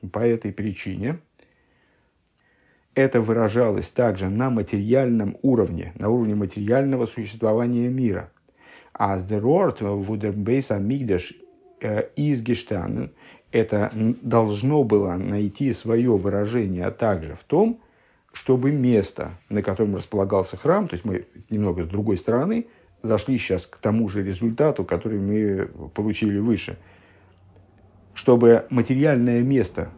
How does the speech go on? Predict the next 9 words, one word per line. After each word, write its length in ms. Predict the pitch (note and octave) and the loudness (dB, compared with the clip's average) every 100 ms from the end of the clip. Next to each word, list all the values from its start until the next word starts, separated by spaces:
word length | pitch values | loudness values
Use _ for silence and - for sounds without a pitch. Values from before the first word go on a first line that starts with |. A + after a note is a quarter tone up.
| - | -10
на 120 | G#2 | -4
котором 560 | G2+ A2 A#2 G#2+ G2+ G2 | 0 2 2 0 -2 -4
располагался 720 | G2+ - A2+ A2 A#2 F#2+ - | -6 -2 -2 2 2 2 -2
мешка-, 320 | G#2 G#2+ - | -6 -6 -4
мигдаш, 760 | A#2 A#2+ A#2+ C3 G#3 A2+ F2+ - - | -2 0 0 -2 0 0 -2 -6 -10
на 120 | G2+ | -4
котором 280 | G2+ G#2+ G#2+ | -2 0 -2
располагался 580 | F#2 G#2 A2 F#2 - G#2+ | -2 -2 0 -2 -4 -6
храм, 320 | F#3 A3 | -4 -4